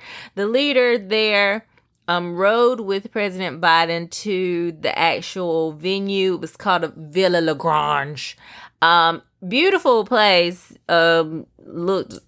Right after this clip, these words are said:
a little cold and dusty, but beautiful, beautiful place. It was on the lake.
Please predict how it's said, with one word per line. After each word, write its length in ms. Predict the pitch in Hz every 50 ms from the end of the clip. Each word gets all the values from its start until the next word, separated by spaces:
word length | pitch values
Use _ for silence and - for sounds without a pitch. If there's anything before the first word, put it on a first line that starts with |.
| -
a 100 | 160 165
little 600 | 165 170 175 180 180 170 175 175 170 160 127 - _ _ _ _ _ _ _ -
cold 400 | - - 196 170 175 175 180 175
and 380 | 170 170 170 151 - - - 165
dusty, 420 | 170 160 160 165 - - 165 156
but 320 | 147 165 160 - - 180 175
beautiful, 580 | 233 269 320 330 - - - 208 185 165 147
beautiful 420 | - - 202 208 226 - - 180 180
place. 340 | - 180 147 147 160 - -
It 60 | 160
was 80 | -
on 260 | - - 170 175 185 196
the 80 | 202
lake. 480 | 185 170 143 143 147 147 143 - _